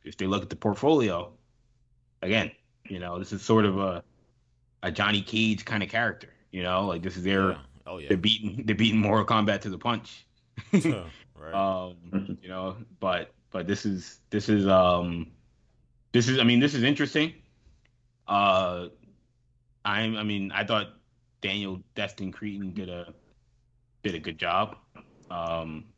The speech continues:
Speaker 1: with Shang-Chi. Uh, I'm, you know, I'm curious as to, like,
Speaker 2: I actually think that he's a,
Speaker 1: Vibe.
Speaker 2: a, a, I,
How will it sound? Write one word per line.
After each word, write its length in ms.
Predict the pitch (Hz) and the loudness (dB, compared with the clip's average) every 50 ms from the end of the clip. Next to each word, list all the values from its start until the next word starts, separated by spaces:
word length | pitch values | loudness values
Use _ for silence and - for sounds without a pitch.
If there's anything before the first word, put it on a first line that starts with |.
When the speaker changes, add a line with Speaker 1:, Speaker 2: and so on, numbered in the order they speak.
| _ - | _ -6
Speaker 1:
with 180 | 95 87 78 | -6 -4 -6
Shang-Chi. 640 | - - 101 92 95 95 87 - 104 104 107 110 - - _ _ - - - _ _ _ _ - - - - - | -4 -2 -2 0 0 0 -2 0 0 2 2 0 0 -6 _ _ -20 -20 -20 _ _ _ _ -20 -20 -20 -8 -2
Uh, 460 | 87 87 87 85 82 82 82 82 80 - | 2 4 6 6 6 6 4 4 2 2
I'm, 240 | - 90 85 80 78 - - | 0 -2 -2 -4 -6 -10 -10
you 260 | - 85 90 92 90 | -8 -4 -2 -2 -2
know, 80 | 85 | -2
I'm 100 | 82 82 | -4 -4
curious 460 | - - 107 107 107 104 101 95 90 107 | 0 4 6 6 6 6 4 2 0 -4
as 220 | 90 90 87 - | -6 -6 -8 -8
to, 480 | - - 104 95 92 90 90 90 85 82 - - _ _ _ _ _ - _ _ _ _ _ _ _ _ _ _ _ _ _ _ _ _ _ _ _ - | -4 -2 0 0 0 0 -2 -4 -6 -8 -12 -18 _ _ _ _ _ -20 _ _ _ _ _ _ _ _ _ _ _ _ _ _ _ _ _ _ _ -2
like, 260 | - 80 73 78 80 - - - - _ _ - | -2 0 0 -2 -6 -8 -12 -20 -20 _ _ 4
Speaker 2:
I 100 | - 143 | 6 6
actually 240 | 196 202 - 156 131 | 6 6 4 -2 -6
think 240 | 123 - 120 113 101 | -4 -4 -4 -4 -4
that 100 | 104 95 | -4 -6
he's 200 | 98 117 117 104 | -6 -6 -4 -2
a, 200 | 98 85 80 - _ - | -2 -2 -2 -2 _ -4
Speaker 1:
Vibe. 240 | 87 85 85 87 92 | -2 -2 -2 -2 -2
Speaker 2:
a, 180 | 90 90 87 - - _ - 104 | -4 -4 -6 -8 -12 _ -10 -10
a, 160 | 90 80 69 _ _ _ _ _ _ | -8 -10 -12 _ _ _ _ _ _
I, 140 | - 196 214 | -8 -8 -8